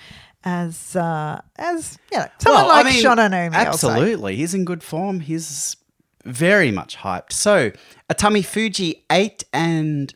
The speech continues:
Speaker 2: two. Shona Naomi, uh, six and four, still doing okay with that loss today.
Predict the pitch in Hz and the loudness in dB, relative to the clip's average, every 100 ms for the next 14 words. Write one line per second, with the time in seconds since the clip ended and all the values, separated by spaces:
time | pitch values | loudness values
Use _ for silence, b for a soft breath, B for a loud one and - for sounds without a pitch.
0 | _ _ _ - - 262 214 107 - _ | _ _ _ -6 -4 0 0 -2 -6 _
1 | _ _ _ _ _ - 175 170 151 135 | _ _ _ _ _ -2 2 4 2 0
2 | - 123 123 120 113 110 110 110 107 - | -2 -2 -2 -2 -2 -4 -6 -6 -8 -6
3 | 104 107 110 113 113 - - 170 - 240 | -4 -2 -2 -2 -2 -2 -2 -2 -2 -2
4 | 233 - 143 196 240 190 185 190 185 160 | -2 2 2 2 -2 -4 -2 0 0 -4
5 | 156 151 151 139 139 - 131 - - - | -6 -8 -8 -6 -8 -6 -6 -6 -10 -8
6 | 120 135 123 | -4 -2 -4